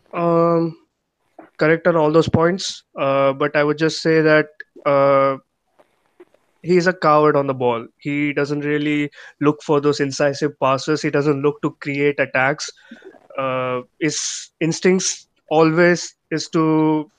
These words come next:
just pass the ball sideways most of the time, even when he's not pressed. Pass the ball back to the other centre back, take the ball from one, pass it to the full back,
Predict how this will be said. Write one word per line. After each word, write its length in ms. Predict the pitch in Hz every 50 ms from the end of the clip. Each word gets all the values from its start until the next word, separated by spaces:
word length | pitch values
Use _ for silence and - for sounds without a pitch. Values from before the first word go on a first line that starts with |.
| _ -
just 240 | 156 156 156 - -
pass 240 | - 143 147 151 -
the 80 | -
ball 160 | 151 156 156 147
sideways 680 | 147 - 147 143 143 139 139 143 147 147 147 - - _ _ _ _ _ _ - -
most 220 | 175 185 170 -
of 100 | 180 160
the 80 | 156 147
time, 160 | 147 135 135
even 280 | 147 160 165 170 175 175
when 140 | 170 165
he's 160 | 165 160 160 -
not 260 | 147 147 143 - -
pressed. 400 | - 143 135 127 127 - - - _ _ _ _ _ _ _ _ _ _ -
Pass 220 | 160 151 151 143
the 80 | 147 160
ball 140 | 151 160 156
back 260 | 147 151 143 143 143
to 60 | - 151
the 120 | 156 151
other 160 | 147 143 151
centre 280 | 143 - 147 139 143 139
back, 300 | 139 143 143 143 143 -
take 160 | 147 143 139
the 80 | 151 143
ball 160 | 147 147 143
from 220 | - 156 143 147
one, 240 | 147 143 147 147 143
pass 220 | - 147 139 135 151
it 80 | -
to 60 | - 143
the 100 | 147 -
full 180 | - 147 139
back, 280 | 135 139 139 139 139